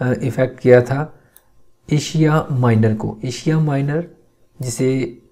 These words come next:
اناطولیہ بھی کہتے ہیں، اور جو کہ modern day of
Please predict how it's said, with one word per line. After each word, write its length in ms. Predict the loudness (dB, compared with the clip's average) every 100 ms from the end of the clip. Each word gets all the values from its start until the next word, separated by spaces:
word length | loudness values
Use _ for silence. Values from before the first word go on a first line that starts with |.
| -6
اناطولیہ 680 | 0 2 2 2 2 2 2
بھی 160 | 0
کہتے 320 | 0 -2 -2
ہیں، 180 | -2 -2 -6
اور 240 | -6 -4 -4
جو 260 | -2 -4
کہ 120 | -2 0
modern 360 | 0 0 0 2
day 100 | 0
of 160 | 0